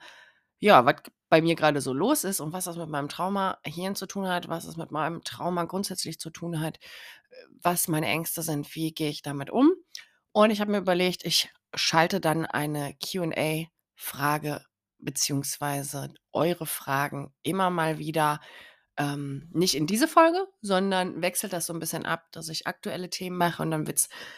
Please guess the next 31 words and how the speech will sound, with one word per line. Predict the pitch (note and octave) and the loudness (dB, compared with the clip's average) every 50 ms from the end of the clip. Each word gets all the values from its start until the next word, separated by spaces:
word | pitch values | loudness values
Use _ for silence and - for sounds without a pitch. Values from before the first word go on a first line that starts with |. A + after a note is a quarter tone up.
| - - _ _ _ | -20 -20 _ _ _
safe | - - - - A#3 C4+ D4 D#4+ D#4 - - A3+ | -2 2 8 10 10 12 12 10 8 6 2 0
noch | G#3 G#3 G3+ - | 0 0 0 -2
eine | G#3 F#3 | -4 -6
Folge | - - - F#3+ F#3 F#3 F#3 F3 E3+ | -6 -4 -2 0 0 0 -2 -4 -8
geben, | - E3+ E3+ E3+ E3 E3 E3 E3+ E3 F3 F3 _ _ _ _ _ _ _ _ _ _ - A#2+ B2+ - - | -6 -4 -2 -2 -2 -2 -4 -4 -8 -12 -18 _ _ _ _ _ _ _ _ _ _ -14 -12 -12 -10 -12
vermutlich | D3+ - - E3 F3 C4 - D4+ B3 - | -6 -4 0 0 2 2 2 0 -2 -4
sogar | - - E3 | -4 -6 -4
mehrere, | D3+ E3 F#3 G#3 G#3 G3 F#3 F3 E3+ E3+ E3+ E3 E3 - _ _ | -4 0 0 0 0 0 -2 -2 -2 -2 -2 -4 -8 -14 _ _
bei | - D#3+ D#3+ | -10 -10 -8
denen | - D#3 D3+ D#3 D3 | -6 -6 -6 -6 -6
ich | - - - - | -8 -8 -8 -8
eure | - C3+ C3+ C#3 C#3 C#3 - _ _ _ _ | -8 -8 -8 -8 -10 -10 -14 _ _ _ _
Fragen | - - - - C#3 D#3 E3 D#3+ | -16 -8 2 4 6 6 6 4
beantworte. | D3+ A#2+ B2 C3+ - - - C#3 C#3+ - D#3 | 2 2 0 -4 -8 -10 -12 -14 -12 -12 -10
Also, | - D#3 E3 D#3+ | -8 -8 -8 -8
ich | D#3+ - | -8 -8
habe | E3 - | -6 -6
das | - F#3 - | -4 -2 -2
nicht | G#3 G#3 | -4 -2
vergessen, | - A#3+ G3+ G3+ G3 G3+ - G#3 G#3 - | -2 0 0 2 0 0 -2 -4 -6 -6
ich | - E3 - | -8 -8 -10
hab's | D#3+ D#3+ - - | -8 -6 -6 -6
auf | E3 E3+ | -6 -6
dem | E3+ D#3+ | -6 -6
Schirm. | - - D#3+ D#3+ D#3+ D#3+ - - - - - - - - _ _ | -6 -4 -4 -4 -4 -6 -8 -14 -18 -20 -20 -20 -20 -20 _ _
Los | - C#3+ D#3+ D#3 - - | -6 -4 -4 -2 -2 -4
geht's | - C#3+ C#3+ C#3+ C#3 - - - _ | -4 -4 -6 -4 -4 -6 -6 -6 _
mit | - C3 C3+ | -12 -12 -8
dem | - C3+ | -6 -4
neuen | C3+ C#3 C3+ C#3 C3+ C3+ C#3 - _ _ _ _ | -2 -2 -2 -2 -2 -4 -6 -10 _ _ _ _
Mikro. | - C#3 C#3 F#3 - - - - - C3+ C3 C3+ C3+ - | -8 -4 -4 -4 -4 -6 -10 -10 -8 -8 -8 -10 -10 -14